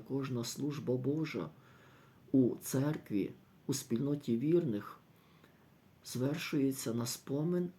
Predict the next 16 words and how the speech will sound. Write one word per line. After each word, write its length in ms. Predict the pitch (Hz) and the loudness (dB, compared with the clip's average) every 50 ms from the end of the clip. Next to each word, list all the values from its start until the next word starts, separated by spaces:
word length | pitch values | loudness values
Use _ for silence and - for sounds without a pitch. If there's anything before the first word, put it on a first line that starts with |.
| - - | -20 -10
про 180 | - - 120 117 | -4 -2 -2 -2
це 220 | 117 - - 143 | 0 -2 -2 0
велике 400 | 131 131 123 123 151 147 - 131 | 0 0 0 0 -2 -2 -4 -4
таїнство, 640 | 127 127 - 151 165 165 160 156 156 - - 117 110 | -4 -4 -4 -4 -2 0 0 0 -2 -2 0 2 2
яке 200 | 117 117 - 135 | 2 2 2 -2
установив 640 | - - - - - - 107 117 131 143 151 143 - | -4 -4 -4 -6 -6 -4 -2 0 0 2 0 0 0
Ісус 340 | - - - - 131 131 131 | -2 -4 -4 -4 -4 -4 -4
Христос. 720 | - - 127 120 - - - 185 151 98 78 - - - - - - - - - - - - - - - - - - - - - - - - - - _ - - - _ - - - - | -6 -6 -6 -6 -6 -4 -4 -2 -2 -2 -2 -6 -10 -12 -14 -18 -20 -20 -20 -20 -20 -20 -20 -20 -20 -20 -20 -20 -20 -20 -20 -20 -20 -20 -20 -20 -20 _ -20 -20 -20 _ -20 -20 -6 0
І 160 | - 120 117 | 2 4 4
на 120 | 110 110 120 | 4 2 0
кожній 320 | - - 160 131 156 127 | -2 -2 -2 0 0 -2
святій 320 | 123 - 135 117 - 120 113 | -2 0 -2 -2 -2 0 0
літургії 500 | 117 113 117 - 156 160 165 160 147 131 | 0 0 0 -2 -2 -2 0 0 0 -2
християнин, 760 | - - 135 117 - - - 113 107 110 120 143 147 143 | -2 -2 -4 -2 -2 -2 0 0 0 0 0 -2 -2 -2
який 260 | 117 107 - - - 113 | -2 -4 -2 -4 -4 -2
охрещений, 920 | - 120 127 - 123 139 175 - - - - 170 147 135 113 101 - | -4 -4 -4 -2 -2 0 -2 -2 -4 -4 -4 -2 -2 0 0 -2 -2